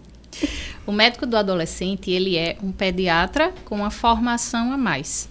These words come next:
tá? Então, é uma subespecialidade da pediatria, é, que abrange esse, esse público, né, o adolescente, que é um público muito específico. Tá? Então,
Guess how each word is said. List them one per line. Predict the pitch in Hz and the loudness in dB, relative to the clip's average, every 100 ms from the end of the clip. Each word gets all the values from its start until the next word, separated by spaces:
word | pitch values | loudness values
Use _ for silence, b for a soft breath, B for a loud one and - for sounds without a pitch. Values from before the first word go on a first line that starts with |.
| - | -2
tá? | 185 208 | 0 0
Então, | 233 214 208 | 0 0 2
é | |
uma | 208 | 2
subespecialidade | 208 - 302 339 - 294 - 262 254 220 220 | 2 0 0 0 0 -2 0 0 2 4 4
da | 220 | 2
pediatria, | 226 214 208 208 208 185 175 180 320 B B B B - | -2 0 0 0 -2 -2 0 0 -2 B B B B -6
é, | 190 185 | -2 0
que | 185 247 | 6 6
abrange | 226 233 240 294 302 | 6 4 4 4 2
esse, | 294 294 - | 2 0 -2
esse | 214 208 - | 0 0 -2
público, | 202 240 247 320 320 262 | -2 0 2 2 2 0
né, | 208 247 | 2 4
o | |
adolescente, | 214 196 196 196 - 208 208 | 4 4 4 4 0 -2 -4
que | - 247 | -2 4
é | 226 | 6
um | 269 | 6
público | 294 254 254 254 | 2 -2 -2 0
muito | 254 247 | -2 -2
específico. | - - 320 - 196 - - - B B B - | -2 0 0 0 -4 -6 -12 -20 B B B -4
Tá? | - 214 | 2 2
Então, | 233 233 | 4 2